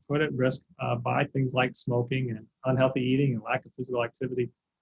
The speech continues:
Uh, and we address all of those. Um, and in fact, uh, smoking kills more people than covid has or than covid will.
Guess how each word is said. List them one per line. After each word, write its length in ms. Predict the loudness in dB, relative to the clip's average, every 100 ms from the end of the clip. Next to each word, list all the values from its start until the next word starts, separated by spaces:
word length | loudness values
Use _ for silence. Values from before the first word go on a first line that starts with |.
| _
Uh, 240 | -2 0 0
and 140 | 2
we 100 | 8
address 320 | 10 12 10 8
all 260 | 8 8
of 120 | 8
those. 380 | 6 0 -4 -12 _ _ _ 0
Um, 220 | 2 6
and 100 | 8
in 80 | 8
fact, 400 | 8 4 2 -6 _ _ -4
uh, 320 | 2 4 4 0 _
smoking 720 | 2 6 8 6 4 2 -2 -12 _ _
kills 240 | 4 6 8
more 200 | 6 8
people 460 | 6 6 6 6
than 200 | 8 4
covid 480 | 6 6 8 6 2 -8 -2
has 320 | 2 4 4
or 220 | 4 4
than 160 | 4 4
covid 340 | 4 6 4
will. 380 | 6 6 6 2